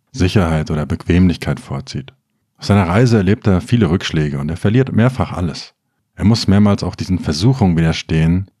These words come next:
in sein altes, bequemes Leben zurückzukehren. Und auch wenn diese Geschichte vermutlich irgendwann vor hundert Jahren oder so spielt,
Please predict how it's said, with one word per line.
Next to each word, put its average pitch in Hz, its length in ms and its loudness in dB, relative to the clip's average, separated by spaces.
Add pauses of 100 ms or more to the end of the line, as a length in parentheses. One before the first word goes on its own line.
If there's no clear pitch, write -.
(100)
in 92 120 0
sein 87 140 2
altes, 95 360 0
bequemes 87 460 -2
Leben 80 260 -2
zurückzukehren. - 840 -8 (1400)
Und 101 100 -4
auch 101 140 2
wenn 117 100 4
diese 101 140 2
Geschichte 98 480 2
vermutlich 98 400 2
irgendwann 85 380 2
vor 80 140 -4
hundert 85 220 0
Jahren 82 240 2
oder 92 120 2
so 78 120 -2
spielt, 80 480 -2